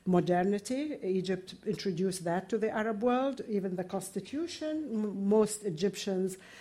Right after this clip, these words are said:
most Arab constitutions were written by Egyptians in the twentieth century. Um,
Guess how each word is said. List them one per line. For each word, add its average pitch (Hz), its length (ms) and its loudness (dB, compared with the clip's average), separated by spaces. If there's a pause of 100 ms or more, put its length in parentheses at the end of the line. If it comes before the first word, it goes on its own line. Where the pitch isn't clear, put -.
most 226 360 8
Arab 262 300 4
constitutions 196 580 0
were 185 180 2
written 208 380 2
by 185 220 2
Egyptians 180 840 -2
in 190 220 2
the 180 100 2
twentieth 180 440 0
century. 175 540 -2 (640)
Um, 196 560 4